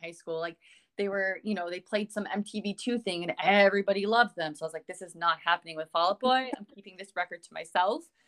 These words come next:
Um, and you will never know." <laughs> And, uh, it's like, you know, <clears throat> because of being around that environment, I later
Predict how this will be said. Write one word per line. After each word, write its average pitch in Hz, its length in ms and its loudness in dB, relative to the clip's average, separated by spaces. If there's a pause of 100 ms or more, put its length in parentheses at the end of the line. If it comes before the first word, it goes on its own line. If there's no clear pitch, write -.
(420)
Um, 190 400 4 (400)
and 196 160 -4
you 196 120 -12
will 220 100 -10
never 226 220 -6
know." 240 420 -6 (300)
<laughs> - 300 -4 (680)
And, 202 240 -2
uh, 180 300 -2 (640)
it's 226 200 -8
like, 202 220 0 (120)
you 214 140 -4
know, 185 300 -8 (240)
<clears throat> - 360 -6
because 202 560 4 (540)
of 185 180 4
being 190 220 -2
around 185 340 0
that 180 200 4
environment, 160 720 -4 (140)
I 175 420 0
later 180 600 0